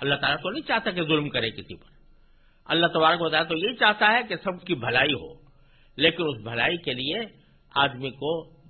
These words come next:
دنیا میں طرز عمل بھی وہ اختیار کرنا چاہیے جس کے نتیجے میں وہ اس بھلائی کا مورد بن سکے۔ پھر فرمایا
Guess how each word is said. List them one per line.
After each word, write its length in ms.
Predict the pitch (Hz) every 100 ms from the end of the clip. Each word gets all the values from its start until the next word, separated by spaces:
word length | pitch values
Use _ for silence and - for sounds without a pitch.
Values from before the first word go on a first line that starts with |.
| 113
دنیا 340 | 143 160 127
میں 220 | 113 135 139
طرز 240 | 131 127 123 -
عمل 240 | 139 180
بھی 120 | 196
وہ 120 | 190 165
اختیار 320 | 160 135 123
کرنا 320 | - 117 110
چاہیے 360 | - 104 107 135 - - _ -
جس 80 | 139
کے 100 | 151
نتیجے 420 | 127 120 135 135 117
میں 160 | 110 156 - - _ -
وہ 180 | 143
اس 60 | 143 101
بھلائی 340 | 101 107 123
کا 240 | 113 110 - - -
مورد 260 | 127 113 95 107
بن 120 | 104
سکے۔ 280 | - 82 - - - _ _ _ _ _ _ _ _
پھر 120 | 185
فرمایا 440 | 185 185 156 160